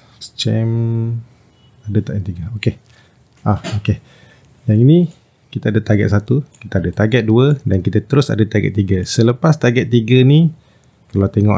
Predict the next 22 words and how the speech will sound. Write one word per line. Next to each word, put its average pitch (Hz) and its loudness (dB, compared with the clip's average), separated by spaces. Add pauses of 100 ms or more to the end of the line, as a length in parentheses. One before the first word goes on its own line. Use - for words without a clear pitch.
eh, 135 2 (240)
kalau 104 2
muncul 113 2 (240)
breakout 110 0
terbaru 123 4
pun, 151 4
dia 117 2
takkan - 0 (460)
keluar 107 4
lagi 104 2
target 104 2
lah. 120 0
Target 101 0
dia 107 2
sehingga 101 2
situ 104 -2
saja. 90 -4 (1120)
Sebab 101 -2
saya 104 2
buat 98 0
maksimum 101 0
tiga. 98 -2